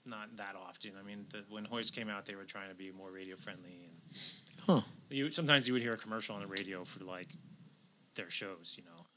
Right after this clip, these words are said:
Speaker 2: I was gonna say, I could not imagine hearing Phish on, like, general radio. I
Speaker 1: Yeah.
Speaker 2: don't feel like
Speaker 1: I mean,
Speaker 2: that
Speaker 1: every
Speaker 2: really
Speaker 1: now and then, you know, at that time, because they were signed to a major label, and, you know,
Speaker 2: Mm.
Speaker 1: the major labels wanna make money, so that was, that was their game.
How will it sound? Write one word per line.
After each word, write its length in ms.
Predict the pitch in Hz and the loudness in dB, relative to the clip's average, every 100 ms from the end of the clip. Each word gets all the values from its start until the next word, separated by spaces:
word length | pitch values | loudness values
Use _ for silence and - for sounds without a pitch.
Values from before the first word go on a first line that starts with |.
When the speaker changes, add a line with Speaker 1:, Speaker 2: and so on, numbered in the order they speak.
| - | 2
Speaker 2:
I 80 | - | 8
was 80 | 180 | 10
gonna 120 | 185 | 10
say, 180 | - 135 | 12 12
I 60 | 110 | 10
could 140 | 131 | 10
not 220 | 127 123 | 12 12
imagine 420 | 123 120 110 101 | 12 12 12 6
hearing 540 | 104 107 101 95 90 87 | 2 4 6 4 2 -2
Phish 360 | - 98 - 92 | 4 6 6 4
on, 60 | |
like, 260 | 87 85 - | 2 -2 0
general 300 | - 90 87 | 2 4 4
radio. 480 | 87 82 85 57 - - - | 2 2 0 -2 -6 -12 -4
I 40 | |
Speaker 1:
Yeah. 60 | 110 | 8
Speaker 2:
don't 120 | 101 | 8
feel 120 | 98 95 | 12 12
like 120 | 90 | 12
Speaker 1:
I 40 | |
mean, 0 | |
Speaker 2:
that 140 | 87 90 | 10 12
Speaker 1:
every 120 | 90 | 12
Speaker 2:
really 100 | 85 | 12
Speaker 1:
now 120 | 185 | 10
and 100 | 147 | 8
then, 340 | 127 110 107 - | 4 4 -2 -4
you 120 | 127 | -2
know, 240 | 107 101 110 | -2 -2 -4
at 100 | 110 | -4
that 160 | 107 | -4
time, 360 | - 95 92 92 - - - | -4 -8 -10 -12 -20 -14 -4
because 320 | 147 165 151 | 0 2 4
they 100 | 156 | 4
were 120 | 156 | 4
signed 280 | 139 131 135 | 4 2 2
to 80 | 131 | 0
a 60 | 117 | 0
major 260 | 117 113 | 0 0
label, 680 | 107 104 104 104 101 104 101 | 0 0 0 0 0 0 -2
and, 280 | 95 95 107 | -4 -6 -4
you 80 | 117 | -2
know, 300 | 98 98 98 - - 120 | -2 -4 -8 -14 0 8
Speaker 2:
Mm. 220 | 113 98 - - - - | 8 8 2 -14 -18 -8
Speaker 1:
the 60 | 113 | -2
major 220 | 101 101 | 0 0
labels 680 | 98 101 104 95 - - - - - - - - | -2 -2 -2 -2 -2 -4 -8 -14 -14 -14 -16 -16
wanna 180 | 104 104 | -12 -8
make 160 | 110 104 | -8 -4
money, 240 | 113 120 - | -4 -4 -6
so 280 | - 101 95 | -6 -6 -8
that 140 | 98 | -8
was, 320 | 98 95 - - | -8 -6 -6 -8
that 100 | 101 | -10
was 140 | 98 | -10
their 100 | - | -10
game. 360 | 95 113 123 | -4 -2 -2